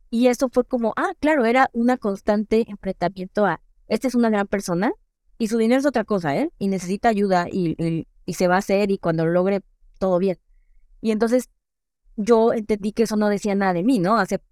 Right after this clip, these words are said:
el año pasado que fue mi boda, ahorita una amiga fue como de, "Oye, qué oso que pusiste en redes cuánto te gastaste". Y yo, "¿Pero por qué qué oso?". Pues sí, como, como, "¿Por qué pones eso, no?". Y yo así de,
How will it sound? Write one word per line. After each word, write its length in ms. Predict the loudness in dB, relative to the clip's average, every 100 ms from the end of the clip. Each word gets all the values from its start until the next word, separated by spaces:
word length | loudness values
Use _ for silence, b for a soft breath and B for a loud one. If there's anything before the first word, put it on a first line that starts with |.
| -8
el 180 | -2 0
año 160 | 2 0
pasado 300 | -2 -2 -2
que 100 | -2
fue 140 | -2
mi 120 | 0
boda, 300 | 2 2 2 -4 _ _ _ _ _ _ -2
ahorita 280 | -2 2
una 100 | 0 2
amiga 240 | 0 0
fue 140 | -2
como 260 | -4 -4 -2
de, 180 | -2 -2 _ _ _
"Oye, 260 | 0 0 0
qué 180 | 0 2
oso 180 | 2 0
que 100 | -2
pusiste 360 | -2 -4 0 0
en 100 | 2
redes 300 | 0 -2 -4
cuánto 360 | -2 0 -2
te 200 | -2 -4 _ -4
gastaste". 580 | -4 -2 -2 -2 -6 -12 _ _ _ _ _ -6
Y 100 | -2
yo, 100 | 2
"¿Pero 160 | 4
por 160 | 4 0
qué 120 | -4
qué 120 | 0 0
oso?". 240 | 0 -6 _ _ _ _ _ _ 0
Pues 180 | 0
sí, 160 | 2 -4
como, 460 | -2 2 4 4 0 _ _ _ _ _ _ _
como, 240 | 0 2
"¿Por 180 | 2 2
qué 120 | 0
pones 340 | -2 2 2 0
eso, 240 | 0 0
no?". 240 | 0 -2 -4
Y 100 | -2
yo 100 | 2
así 240 | 2 2 0
de, 240 | 0 -2